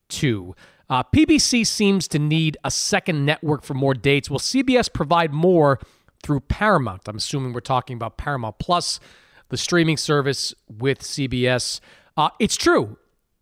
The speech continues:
P B C is going to need another network. I-, if it is going to continue to have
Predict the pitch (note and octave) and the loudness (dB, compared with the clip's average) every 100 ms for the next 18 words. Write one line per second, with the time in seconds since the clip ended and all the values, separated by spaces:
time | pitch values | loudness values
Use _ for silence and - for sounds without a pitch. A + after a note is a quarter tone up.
0 | _ _ _ _ _ _ _ _ - G3 | _ _ _ _ _ _ _ _ 0 0
1 | B3+ - G3 G3 D3+ D#3+ F3 D#3+ D#3 C#3 | 0 0 2 2 2 2 2 0 -2 -2
2 | C3+ C3 - _ _ _ _ _ _ - | -2 -4 -8 _ _ _ _ _ _ -4
3 | E3+ D3 C#3 B2+ G2+ D#2+ - - _ _ | 0 2 0 -2 -6 -14 -20 -20 _ _
4 | - E3+ G#3+ E3+ E3+ D3 C#3 G#3 D#3 - | -4 -4 -2 0 0 -2 2 2 0 -6
5 | D3 - A3 G#3 G3+ B2 D#3+ D3 C3+ A#2 | -4 -2 -2 0 -2 0 0 2 0 -4